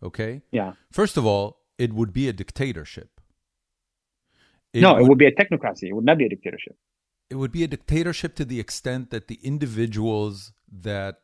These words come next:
Speaker 1: live there don't have to, uh, the ability to determine who governs them. Would you agree to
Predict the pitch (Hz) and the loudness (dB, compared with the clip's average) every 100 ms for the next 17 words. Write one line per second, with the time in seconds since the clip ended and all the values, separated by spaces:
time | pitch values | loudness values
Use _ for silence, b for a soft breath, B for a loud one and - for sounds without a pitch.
0 | _ _ _ - 101 135 139 95 90 87 | _ _ _ -10 -4 -2 -2 -4 -6 -6
1 | 90 120 _ _ _ _ _ _ - 143 | -8 -14 _ _ _ _ _ _ -4 -2
2 | 170 151 139 135 - 139 117 117 104 107 | 0 -2 -2 -4 -6 -6 -4 -4 -4 -4
3 | 90 123 156 98 95 - 113 95 - 160 | 0 0 0 -4 -8 -10 -10 -10 -2 -2
4 | 190 107 98 104 131 107 156 156 92 82 | 0 -2 -4 -6 -4 0 0 -2 -6 -8
5 | 92 - - 117 _ _ _ _ _ _ | -14 -18 -18 -20 _ _ _ _ _ _
6 | _ _ _ _ 107 127 113 127 208 208 | _ _ _ _ -2 -2 0 -2 -2 -4
7 | 117 123 135 160 180 _ - 135 120 120 | -4 -4 -4 -8 -14 _ -10 -6 -4 -4
8 | 117 | -8